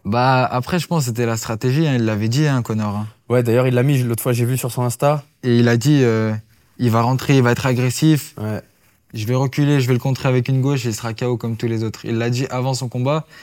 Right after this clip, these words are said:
Speaker 1: c'est ce qui s'est
Speaker 2: Ça,
Speaker 1: passé.
Speaker 2: ça, c'est le rêve, en vrai, je pense, quand t'es combattant. De dire, je vais faire ça, et hop, ça arrive.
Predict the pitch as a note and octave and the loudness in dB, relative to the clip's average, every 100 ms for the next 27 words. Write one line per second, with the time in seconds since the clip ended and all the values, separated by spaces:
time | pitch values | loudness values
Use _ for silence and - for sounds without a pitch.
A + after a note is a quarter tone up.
0 | - - - A2 A2 B2 G2 A#2 D3 C3 | -20 -18 -12 -10 -6 -4 -4 -2 0 -2
1 | - - G#2 - G#2+ A2 C#3 B2+ A#2 A2 | -6 -12 -8 -4 -2 2 2 2 0 -2
2 | G#2 A2+ - A2+ B2 B2 B2 A#2+ A2 - | -2 -6 -4 -4 -2 2 0 0 -6 -12
3 | - G3 C3+ D3 D#3+ B2+ C#3 B2+ F3+ - | -18 -2 2 4 4 4 2 2 0 2
4 | E3 F#3 F#3 _ _ _ _ - A2+ D#3 | 2 2 -4 _ _ _ _ -6 0 0
5 | C3+ B2 A2 G#2+ F#2 | 2 2 0 0 -4